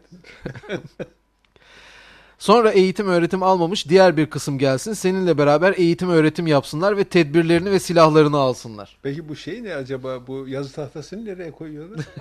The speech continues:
Speaker 2: <laughs> İşte hocam. Yani işte, e, salat kelimesi namaz değildir derseniz olacağı bu.
Speaker 1: Evet.
Speaker 2: "Sonra eğit-, e, pardon, kafirler Allah'ın, e,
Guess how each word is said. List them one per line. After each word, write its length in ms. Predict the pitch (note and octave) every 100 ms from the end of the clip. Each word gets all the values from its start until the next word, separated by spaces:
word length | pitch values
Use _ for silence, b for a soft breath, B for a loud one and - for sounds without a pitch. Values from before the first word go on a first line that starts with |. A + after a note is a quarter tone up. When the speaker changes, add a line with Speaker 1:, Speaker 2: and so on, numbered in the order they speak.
| A#4
Speaker 2:
<laughs> 240 | F#3 -
İşte 260 | D3+ - D3 -
hocam. 180 | A#2+ A2+ _ _ B B B B
Yani 160 | C3 C#3
işte, 320 | C#3+ E3+ E3+
e, 800 | D#3 C#3 C#3 C3+ C3+ D3 - D3
salat 460 | - - C#3+ F3+ -
kelimesi 840 | D#3+ D3 C#3 - C#3 C3 C3+ B2+
namaz 400 | C#3+ E3 E3+ B2
değildir 540 | D#3+ F#3+ E3 C3+ A#2
derseniz 640 | D3+ F3 - D3 A3+ - - -
olacağı 520 | E3+ E3 C#3+ E3 G3+
bu. 180 | E3 G#2 - -
Speaker 1:
Evet. 280 | D3 D3 F3+ b b b
Speaker 2:
"Sonra 380 | - G3+ A3+ A3
eğit-, 360 | A3 F#3+ F#3+ -
e, 180 | E3 C#3
pardon, 500 | D3+ C3+ D#3+ G#3 E3
kafirler 600 | - E3+ F3 G3 A3 A#3+
Allah'ın, 520 | E3+ E3 E3+ F#3 G3
e, 60 | -